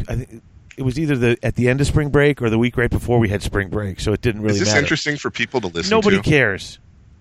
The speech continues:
Speaker 2: Yeah, what else?
Speaker 1: There we go. Uh, let's see. Okay. Um, I have announcements. But, uh, unless you guys wanna talk about any cool movies or T V, you don't watch T V, and you, do you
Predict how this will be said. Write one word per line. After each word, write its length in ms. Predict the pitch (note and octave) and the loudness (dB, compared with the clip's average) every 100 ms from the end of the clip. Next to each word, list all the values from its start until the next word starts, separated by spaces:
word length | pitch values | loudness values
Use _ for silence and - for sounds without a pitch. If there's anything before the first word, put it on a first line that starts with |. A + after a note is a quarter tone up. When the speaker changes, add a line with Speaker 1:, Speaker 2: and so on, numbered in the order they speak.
| - | -4
Speaker 2:
Yeah, 80 | G#2 _ - | -4 _ -6
what 140 | F#2 | 0
else? 320 | F#2+ F2 - - C3 | 2 0 -4 -8 -2
Speaker 1:
There 140 | C#3+ | 0
we 100 | C#3+ | 0
go. 260 | A#2+ A#2+ A#2 | 2 0 2
Uh, 680 | C3+ D3 D3+ D3+ D3 D3+ D3 | 4 6 6 6 6 6 4
let's 160 | D#3 - | 2 0
see. 300 | D3 C#3 B2+ | -2 0 0
Okay. 580 | C3 B2 C3+ A2+ A2 - - - - - - - - - | 0 0 0 0 0 -4 -16 -20 -20 -20 -20 -20 -20 -8
Um, 440 | B2 B2 B2+ A#2+ G#2 - - | 0 2 2 -2 -10 -12 -14
I 60 | - | -8
have 200 | G#2+ B2 | -4 -2
announcements. 960 | G2 F2+ A2 D3+ G2 G2 G#2 - - - - - - - - - _ _ - - - - - - _ _ _ _ _ - | -2 0 0 -2 -6 -4 -4 -6 -10 -16 -20 -20 -20 -20 -20 -20 _ _ -20 -20 -20 -20 -20 -20 _ _ _ _ _ -6
But, 260 | F#2+ F2+ G#2+ | -4 -2 -2
uh, 120 | G2+ | 0
unless 260 | A#2+ D3 D3 | 2 2 2
you 60 | |
guys 160 | E3+ D3+ | 2 2
wanna 140 | D#3+ | 2
talk 160 | D3+ D#3 | 2 2
about 160 | D3+ D3 | 2 2
any 100 | D3+ | 0
cool 200 | D#3+ D#3+ | 0 2
movies 420 | C#3+ D#3 D3+ B2+ | 2 2 2 0
or 100 | C#3 | 0
T 180 | - C#3+ | 0 -2
V, 120 | C3 C#3+ | -4 -2
you 80 | |
don't 140 | G#3+ F#3+ | -2 0
watch 260 | F#3+ - | 0 -2
T 140 | - C#3 | -2 -2
V, 300 | A2+ F#2+ E2 | -2 -2 -4
and 300 | A2+ B2 A#2 | -4 -4 -4
you, 140 | C#3 C3+ | -2 -2
do 240 | G#2+ - | -6 -2
you 180 | D3 D3 | 0 2